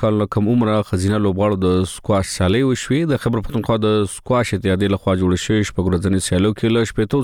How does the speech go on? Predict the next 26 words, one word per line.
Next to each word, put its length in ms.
څخه 360
زیاتو 260
ښځینه 320
لوبغاړو 400
برخه 240
اخیستې 320
وه. 80
دا 140
چمپینشپ 520
د 160
جنوري 340
په 140
دوه 160
ویشتمه 500
پیل 220
شوی 160
و 140
چې 200
د 140
جنوري 340
په 220
ویشتمه 580
پای 220
ته 100
ورسید. 400
تفصیل 320